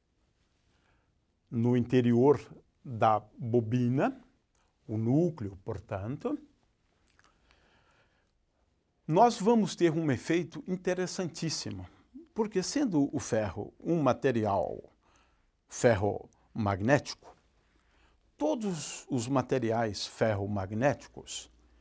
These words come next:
eles têm uma propriedade bastante interessante. Vamos imaginar que a passagem de uma corrente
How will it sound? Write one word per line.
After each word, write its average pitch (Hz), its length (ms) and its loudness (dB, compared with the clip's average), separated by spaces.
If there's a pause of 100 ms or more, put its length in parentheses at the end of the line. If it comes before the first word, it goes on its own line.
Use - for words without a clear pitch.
(680)
eles 165 280 0
têm 175 400 -4
uma 165 280 -4
propriedade 127 1000 -2
bastante 156 920 0
interessante. - 960 -8 (1800)
Vamos 240 1080 0 (520)
imaginar 139 960 0 (100)
que 120 300 2 (1400)
a 151 120 -2
passagem 156 1040 0 (520)
de 127 240 -4
uma 165 440 -2
corrente 135 880 0